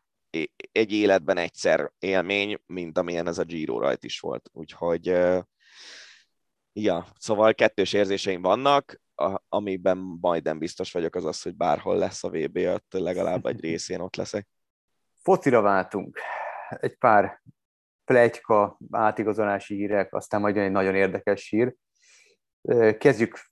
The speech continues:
Speaker 2: Po-, Pogbával, aki maradhat Manchesterben, de nem feltétlenül a Unitedben, és ez igazából, tudom, hogy nem szeretjük, meg te különösenképpen nem szereted ezeket a,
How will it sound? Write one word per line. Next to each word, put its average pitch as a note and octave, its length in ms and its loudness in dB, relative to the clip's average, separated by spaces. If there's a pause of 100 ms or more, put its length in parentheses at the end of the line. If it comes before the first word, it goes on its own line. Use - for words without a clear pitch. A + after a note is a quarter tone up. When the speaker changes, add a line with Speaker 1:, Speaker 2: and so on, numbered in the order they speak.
(380)
Speaker 2:
Po-, A#2 140 2
Pogbával, A2 760 4
aki A#2+ 240 -4
maradhat C3 420 4
Manchesterben, A2 920 -2
de A#2 220 4
nem B2 200 2
feltétlenül G#2 640 -2
a G2+ 60 0
Unitedben, G2+ 640 -4
és - 300 -10
ez G#2+ 300 4 (120)
igazából, B2+ 680 4
tudom, D3 220 0
hogy A2 100 0
nem A2 140 0
szeretjük, A2 580 0
meg G#2 280 -2
te A2 100 0
különösenképpen G#2+ 760 -2
nem G#2 120 0
szereted G#2 360 -2
ezeket G2+ 320 0
a, G2 240 4